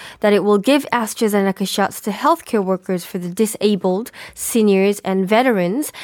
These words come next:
as well as airline crews this week starting today, and that is some four hundred thousand recipients. Now, along with these people I've listed, doctors and nurses and pharmacists, as well as patients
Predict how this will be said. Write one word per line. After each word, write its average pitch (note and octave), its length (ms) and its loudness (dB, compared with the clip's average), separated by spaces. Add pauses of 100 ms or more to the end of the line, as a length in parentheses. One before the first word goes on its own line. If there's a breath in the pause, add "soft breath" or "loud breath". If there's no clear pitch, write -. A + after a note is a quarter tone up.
(140)
as G3+ 220 2
well G3+ 180 2
as G3 260 -2
airline A3+ 400 2
crews G#3 360 0
this G#3+ 360 0
week - 220 -2
starting G#3+ 380 0
today, G3+ 560 0 (280 loud breath)
and G#3 220 2
that G#3+ 180 2
is G3 200 -2
some F#3 180 -2
four A3+ 280 2
hundred G3+ 340 0
thousand F#3 420 0
recipients. F3 920 -6 (240 loud breath)
Now, F3+ 140 2
along D4 420 4
with A#3 140 -4
these G#3+ 400 -2 (200 loud breath)
people G#3+ 360 0
I've F3 220 0
listed, G#3 580 0 (300 loud breath)
doctors A3 520 2
and F#3 160 0
nurses G#3 520 2
and F3+ 200 -2
pharmacists, A#3 760 0
as F#3+ 240 0
well G3 200 2
as F3+ 200 -4
patients A#3 680 -2